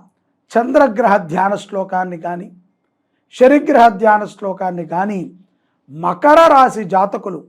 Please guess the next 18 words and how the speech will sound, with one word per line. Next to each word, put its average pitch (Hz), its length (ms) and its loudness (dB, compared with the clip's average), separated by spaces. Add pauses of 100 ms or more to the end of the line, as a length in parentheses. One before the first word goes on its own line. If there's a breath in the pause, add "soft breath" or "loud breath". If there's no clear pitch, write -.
(720)
పఠిస్తూ 165 480 -10 (180)
ఉండటము 175 400 -12 (140)
మంచిది. - 400 -20 (1040)
చంద్రుడికి 233 580 2
ప్రీతిగా 269 680 -2 (1080)
బియ్యాన్ని 220 500 0
దానము 196 340 -2 (100)
చేయటము, 175 440 -12 (1160)
శనికి 302 380 4 (160)
ప్రీతిగా 233 500 2 (840)
మంచి 254 480 -4
నూనె, 226 360 0 (120)
వంట 214 220 -6
నూనెని 202 640 -6 (340)
బ్రాహ్మడికి 196 600 -6
దానము 160 300 -8 (100)
చేయటము 151 320 -14 (600)
శుభదాయకము. 170 800 -2